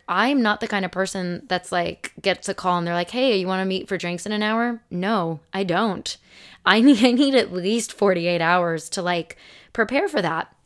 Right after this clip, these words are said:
I'll give you an example. We went out with some friends last night and we met up at nine o'clock.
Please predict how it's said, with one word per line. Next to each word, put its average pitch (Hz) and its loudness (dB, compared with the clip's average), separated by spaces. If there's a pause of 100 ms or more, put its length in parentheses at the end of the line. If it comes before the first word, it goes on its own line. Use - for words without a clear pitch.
I'll 208 0
give 202 0
you 190 2
an 175 -2
example. 196 0
We 202 2
went 196 -2
out 180 -4
with 190 -6
some 170 -6
friends 208 -2
last 170 -6
night 170 -6 (300)
and 196 -2
we 196 2
met 175 -2
up 175 -2
at 196 -2
nine 165 -6
o'clock. - -2